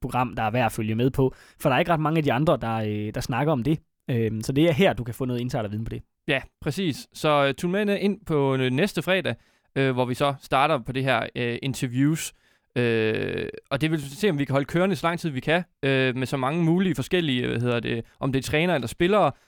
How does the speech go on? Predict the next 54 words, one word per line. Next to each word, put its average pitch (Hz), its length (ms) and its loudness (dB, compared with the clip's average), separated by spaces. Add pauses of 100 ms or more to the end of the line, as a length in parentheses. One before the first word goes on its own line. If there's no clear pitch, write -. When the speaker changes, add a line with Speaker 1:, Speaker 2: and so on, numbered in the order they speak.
(140)
Speaker 2:
om 135 160 -2
det 131 60 -4
er 127 40 0
tidligere 190 360 2
fodboldspillere 156 560 0
eller 131 120 -2
det 120 120 -4
nuværende. 147 380 0
Det, 160 240 -2
vi 151 140 -4
prøver 196 180 2
at 202 60 2
få 170 100 -2
så 160 100 -6
mange 170 200 0
ind 180 60 0
i 147 40 -2
studiet 160 320 -4
og 113 60 -2
snakke 147 260 -2
om 127 80 -6
det 120 100 -4
her, 127 160 0 (520)
øh, 127 280 2 (320)
om 135 140 0
det 127 80 0
er 131 40 2
anden 156 120 0
division, 143 340 -2
første 143 200 -2
division 127 220 -10
og 120 60 -8
Superligaen. 117 440 -6
Så 170 100 -2
mange 165 240 0
vi 170 60 -2
kan. 143 240 -2 (360)
Speaker 1:
For - 100 0
ligesom 147 260 4
at 127 60 0
give 143 160 4
jer 143 100 6
så 151 120 2
bredt 156 280 -2
et 143 140 -10
billede 170 220 4
som 143 140 0
muligt 147 320 4
af 123 60 -2
den 139 140 0
her 131 100 2
fodboldverden, 117 680 0
og - 100 -2
især 156 400 0